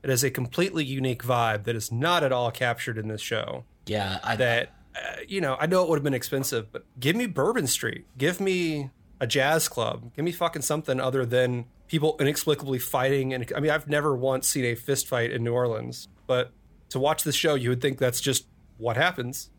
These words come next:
Speaker 2: Yeah, the, the only real difference here is, like you said, some signs are in French and people have beads on.
Speaker 1: Yeah,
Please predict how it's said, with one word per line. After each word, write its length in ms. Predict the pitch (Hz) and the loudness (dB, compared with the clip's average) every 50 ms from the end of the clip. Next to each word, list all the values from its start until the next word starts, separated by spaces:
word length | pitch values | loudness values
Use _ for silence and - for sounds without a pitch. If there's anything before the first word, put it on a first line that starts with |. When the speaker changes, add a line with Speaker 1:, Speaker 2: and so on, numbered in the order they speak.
| _ _ | _ _
Speaker 2:
Yeah, 240 | - 98 92 92 87 - - | -10 -8 -8 -8 -8 -8 -4
the, 180 | 110 113 123 | -2 -2 0
the 240 | 120 127 117 113 113 | -2 -2 -4 -4 -2
only 220 | 123 123 123 123 113 | 0 2 2 2 2
real 220 | 113 123 120 120 | 2 2 0 0
difference 400 | 104 117 117 - - 113 104 - | 0 -2 -2 -2 -2 -2 -2 -2
here 240 | - 113 110 107 104 | -2 -2 -2 -2 -2
is, 100 | 92 - | -2 -2
like 200 | 107 101 101 - | -2 -4 -4 -4
you 80 | 107 | -6
said, 380 | 104 - 110 101 98 92 92 - | -4 -2 0 0 0 0 -2 -2
some 240 | - - - 101 92 | -4 -4 -4 -2 0
signs 360 | - - 107 110 110 107 107 | 0 0 0 0 -2 -2 -2
are 80 | 107 104 | -4 -4
in 80 | 101 | -6
French 460 | 98 - - 110 107 107 104 - - - | -6 -6 -6 -4 -4 -4 -4 -6 -6 -8
and 140 | 104 98 - | -10 -12 -10
people 260 | - 110 104 107 101 | -10 -10 -8 -6 -6
have 200 | 98 98 92 - | -6 -8 -8 -8
beads 280 | - 95 92 90 82 - | -10 -10 -8 -8 -10 -10
on. 200 | 85 87 - - - - - - - - | -10 -12 -14 -16 -20 -20 -20 -20 -4 0
Speaker 1:
Yeah, 180 | 143 127 113 | 0 0 0